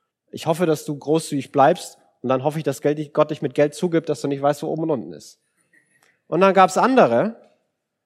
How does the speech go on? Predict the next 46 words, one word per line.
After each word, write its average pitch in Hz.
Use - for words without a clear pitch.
wo 170
du 175
wusstest, 196
die 175
mussten 185
nicht 233
jeden 151
Cent 160
umdrehen, 165
die 180
mussten 208
noch 190
nicht 202
mal 202
jeden 175
Schein 220
umdrehen. 117
Und 104
da 101
hat, 117
das, -
da 123
hat 147
einer 185
einmal 190
so 160
einen 143
Euro 185
hingelegt 196
und 175
sagt, 160
sagt 160
so, 147
„Wer 165
gibt -
mir 175
jetzt 151
fünfzehn 156
Cent 147
zurück?“ 107
Da 101
dachte 98
ich 104
mir, 92
„Sag 95
mal, 90